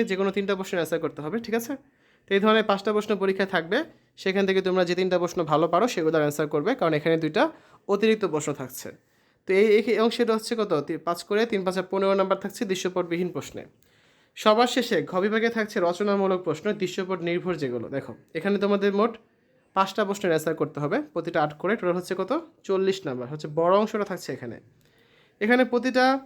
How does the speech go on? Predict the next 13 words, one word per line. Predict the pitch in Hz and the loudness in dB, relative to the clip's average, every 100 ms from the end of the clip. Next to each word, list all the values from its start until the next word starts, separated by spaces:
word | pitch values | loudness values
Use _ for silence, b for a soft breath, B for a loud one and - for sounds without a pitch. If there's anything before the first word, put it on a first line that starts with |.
| - _ _ | -12 _ _
প্রশ্নের | 214 208 226 185 | -6 0 0 2
জন্য | 151 185 330 - | 2 0 -2 -6
একটা | 160 185 | -6 -2
করে | 196 | -2
দৃশ্যপট | 170 196 226 208 190 151 | -2 -2 -2 -4 -4 -6
থাকবে, | 123 147 262 b b b - | -4 -4 -4 b b b -4
দৃশ্যপটে | 180 - 180 202 | -2 0 0 -2
ছবি | 202 202 202 | -2 -2 0
থাকতে | 190 - 175 | -2 -4 -2
পারে, | 170 160 175 _ _ _ | 0 2 0 _ _ _
ঠিক | _ | _
আছে? | 220 240 180 131 b b b _ | -6 -2 -2 -2 b b b _
তারপর | 165 156 180 | -4 2 2